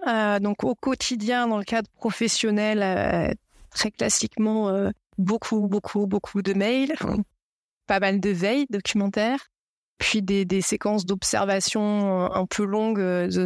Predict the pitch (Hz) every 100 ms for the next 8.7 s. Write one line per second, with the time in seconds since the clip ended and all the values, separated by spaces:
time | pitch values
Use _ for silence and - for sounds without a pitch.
0 | 185 180 185 190 196 - - 208 196 196
1 | 208 - - - - 180 165 160 160 _
2 | - 185 185 196 196 196 190 202 190 180
3 | - 190 190 - 208 190 - - - -
4 | - - - - 196 185 - 185 220 -
5 | - - _ _ _ _ _ _ 247 -
6 | - 240 226 226 220 214 208 _ _ _
7 | _ 196 185 180 175 175 180 185 95 98
8 | - 196 196 190 190 190